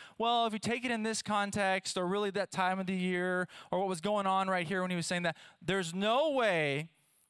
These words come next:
that we can come to a different conclusion other than he's asking us to love everyone. Nod your head if you're with me on that.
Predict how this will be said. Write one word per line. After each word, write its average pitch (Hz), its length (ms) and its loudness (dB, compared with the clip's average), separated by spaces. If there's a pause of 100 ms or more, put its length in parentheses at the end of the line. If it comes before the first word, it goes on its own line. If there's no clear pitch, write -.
(100)
that 165 140 0
we 185 100 0
can 202 100 -8
come 202 160 -2
to 180 140 -2
a 160 40 -2
different 185 340 -2
conclusion 165 600 -4 (120)
other 208 340 2
than 147 580 2 (360)
he's 185 200 0
asking 190 460 0
us 180 220 0
to - 180 -2
love 160 600 2 (560)
everyone. 123 880 -2
Nod 165 240 0
your 175 100 0
head 165 140 0
if 165 100 -2
you're 143 80 -2
with 135 160 -2
me 143 80 -6
on 127 160 -2
that. 95 160 -8